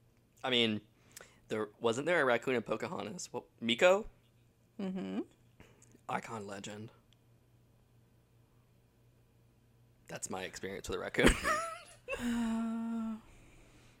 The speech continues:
Speaker 2: I
Speaker 1: Are
Speaker 2: get
Speaker 1: you gonna
Speaker 2: very
Speaker 1: be
Speaker 2: upset
Speaker 1: okay?
Speaker 2: when I, I get upset when I see 'em dead on the side of the road.
Speaker 1: I mean, I'm sorry. <laughs>
Speaker 2: Very depressing.
Speaker 1: <laughs> Yeah, I don't know what you want me to say about that.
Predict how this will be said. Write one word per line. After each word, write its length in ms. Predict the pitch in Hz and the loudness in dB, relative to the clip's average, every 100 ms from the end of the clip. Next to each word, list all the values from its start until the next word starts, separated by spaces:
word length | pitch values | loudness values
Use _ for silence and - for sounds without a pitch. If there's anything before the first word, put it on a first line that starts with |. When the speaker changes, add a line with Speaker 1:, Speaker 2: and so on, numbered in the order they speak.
| - - | -18 4
Speaker 2:
I 40 | 135 | 8
Speaker 1:
Are 40 | |
Speaker 2:
get 60 | 131 | 8
Speaker 1:
you 60 | |
gonna 120 | 143 151 | 12 12
Speaker 2:
very 80 | 143 | 12
Speaker 1:
be 20 | 139 | 12
Speaker 2:
upset 320 | 143 139 131 | 12 12 12
Speaker 1:
okay? 80 | 143 | 6
Speaker 2:
when 140 | 185 | 4
I, 240 | 185 190 - - - - - - - - | 4 2 -4 -16 -20 -20 -20 -20 -14 -2
I 40 | |
get 120 | 262 277 | 0 2
upset 400 | - - 190 - | 0 4 4 4
when 140 | 185 | 0
I 100 | 185 | 0
see 220 | - 185 | 0 -2
'em 220 | 185 180 | -2 -2
dead 180 | 185 180 | 0 0
on 120 | 180 180 | 0 -2
the 100 | 180 | -4
side 240 | - 180 | -2 0
of 60 | 180 | 2
the 100 | 180 | 2
road. 440 | 180 180 185 190 - - - - - - - - - - - - - - - _ _ _ _ _ _ _ - - - _ _ _ _ | 2 2 2 -2 -10 -16 -16 -18 -20 -20 -20 -20 -20 -20 -20 -20 -20 -20 -20 _ _ _ _ _ _ _ -14 -14 -14 _ _ _ _
Speaker 1:
I 120 | 113 | -10
mean, 320 | 110 92 92 - - - - - _ _ _ - _ - - | -10 -12 -12 -16 -18 -20 -20 -20 _ _ _ -20 _ -20 -20
I'm 140 | 107 | -12
sorry. 480 | 113 104 113 117 117 - | -10 -4 -4 -4 -8 -12
<laughs> 160 | - 117 | -14 -4
Speaker 2:
Very 800 | 139 - 147 - - - - 180 | 2 8 10 8 2 -4 -2 0
depressing. 800 | 185 - 190 196 208 170 220 - - | -2 0 0 0 0 -2 -4 2 4
Speaker 1:
<laughs> 180 | 214 254 | 4 4
Yeah, 220 | 269 240 | 6 8
I 20 | 214 | 8
don't 160 | 226 | 8
know 60 | 220 | 6
what 280 | 180 180 - | 6 4 2
you 100 | 196 | 6
want 180 | 196 190 | 6 6
me 60 | - | 2
to 80 | 143 | -6
say 260 | - 143 170 | 2 6 6
about 340 | 123 113 123 | 6 0 0
that. 360 | 120 120 123 | 0 0 0